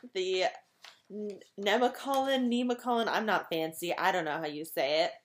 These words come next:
but it's a hotel in Pennsylvania, and it is, <laughs> wow, gorgeous. It is no La Quinta, let me tell you. <laughs>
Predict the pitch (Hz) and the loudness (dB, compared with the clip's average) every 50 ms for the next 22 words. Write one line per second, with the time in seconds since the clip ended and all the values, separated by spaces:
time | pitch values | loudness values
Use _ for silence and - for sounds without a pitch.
0 | _ - - - _ _ 220 220 220 233 - - 294 302 320 320 320 - 262 240 | _ -20 -20 -20 _ _ 4 4 4 4 4 2 4 4 4 2 2 2 2 4
1 | 233 240 240 240 240 233 226 220 220 220 214 196 190 190 185 196 214 208 180 156 | 4 4 2 2 0 -2 -2 -4 -2 -4 -4 -4 -2 -2 -4 -4 -4 -4 -4 -2
2 | 151 156 165 214 233 - _ _ - - - - _ _ _ - 247 254 247 254 | -2 -2 -2 -4 -6 -10 _ _ -12 -12 -12 -12 _ _ _ -4 -2 0 2 2
3 | 247 254 240 240 233 240 240 - - - - 523 554 571 571 - 302 320 320 311 | 2 2 0 0 -2 -4 -6 -10 -18 -2 2 4 4 4 4 2 2 2 2 2
4 | 311 320 320 320 - - - _ _ - 285 262 240 285 320 311 190 160 160 139 | 2 0 0 -2 -4 -8 -12 _ _ -2 0 0 2 6 8 10 10 10 8 4
5 | 135 - - _ _ _ _ _ _ _ _ _ _ _ _ _ - - 208 254 | 0 -4 -12 _ _ _ _ _ _ _ _ _ _ _ _ _ 4 6 6 6
6 | 190 185 170 175 - - - - - 294 277 247 - 262 247 226 226 226 233 233 | 6 6 2 2 2 2 2 2 4 4 0 0 0 4 10 12 12 12 12 12
7 | - - 202 214 214 214 214 - 233 214 190 202 170 180 160 147 147 156 151 175 | 8 6 4 4 4 2 2 0 0 0 0 2 4 4 4 6 6 4 2 2
8 | 185 190 240 - - - - 190 185 170 147 110 202 240 - - - - 247 - | -2 -4 -4 -6 2 4 4 4 4 2 4 4 2 2 2 0 -2 -2 -2 -2